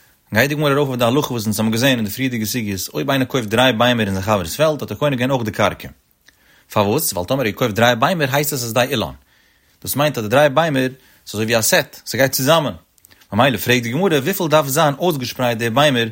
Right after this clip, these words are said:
וויפיל קען זיין צווישן דער ביימער? און דער רמבם איז מסביר, ווייל טאמער זאל גיין צו שטארק צוקוועטשט, צושטיפט, מאמע שנט איינס די אנדערע, הייסט עס, אזוי ווי א וואלד, וואו עומד לטוליש, וואס מען גייט אויסצולאסן די ביימער, מען גייט זיך קיין האלטן, דאס צו לאנג, צו ציען און איינס די אנדערע,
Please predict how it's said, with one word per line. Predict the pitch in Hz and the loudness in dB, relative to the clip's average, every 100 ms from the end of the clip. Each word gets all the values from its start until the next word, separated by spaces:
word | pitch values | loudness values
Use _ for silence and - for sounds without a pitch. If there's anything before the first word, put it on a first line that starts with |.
| - _ - | -8 _ -4
וויפיל | 147 | -2
קען | 135 147 139 | 0 0 0
זיין | 131 120 | 0 -2
צווישן | 131 123 110 | -4 -4 -2
דער | 95 | -2
ביימער? | 85 73 67 | -2 -4 -10
און | _ _ - _ _ _ - 110 | _ _ -20 _ _ _ -8 -4
דער | |
רמבם | 117 147 | 2 2
איז | 135 | 2
מסביר, | 143 110 80 78 | 2 2 0 -10
ווייל | 90 | -2
טאמער | 143 175 | 0 0
זאל | 139 | -2
גיין | 123 127 | -2 -2
צו | - 143 | 0 -4
שטארק | - 131 113 - | 0 0 0 -2
צוקוועטשט, | - - 98 117 - - - 120 | -10 -6 -6 -4 -8 -12 -20 -10
צושטיפט, | 104 - 143 147 - - _ _ - - | -6 -2 -2 -2 -10 -20 _ _ -10 0
מאמע | 135 131 | 0 2
שנט | 139 127 | 0 0
איינס | 127 117 | 0 -2
די | 113 | 2
אנדערע, | 110 104 107 139 160 _ _ _ _ - | 2 2 0 -2 -4 _ _ _ _ 0
הייסט | 127 127 | 0 0
עס, | 104 | -4
אזוי | 101 110 | -2 -2
ווי | 98 | -2
א | |
וואלד, | 90 123 110 92 - _ _ _ | 2 2 2 -6 -18 _ _ _
וואו | 104 - | -8 -2
עומד | 170 151 117 | 0 0 -2
לטוליש, | 113 156 147 107 | -4 -2 -2 -4
וואס | 101 113 | -6 -2
מען | |
גייט | 120 120 | -2 -2
אויסצולאסן | 139 127 123 113 113 | -2 0 0 0 0
די | |
ביימער, | 107 131 104 | 0 2 0
מען | 87 | -4
גייט | 101 - | -8 -6
זיך | 107 | -6
קיין | - 120 | -2 0
האלטן, | 120 113 | 0 -2
דאס | 104 | -4
צו | - | -2
לאנג, | 123 120 101 | 2 2 0
צו | 90 | -4
ציען | 139 131 | -2 0
און | 117 | 0
איינס | 113 107 | -2 0
די | 113 | 0
אנדערע, | 135 104 98 | 0 0 -2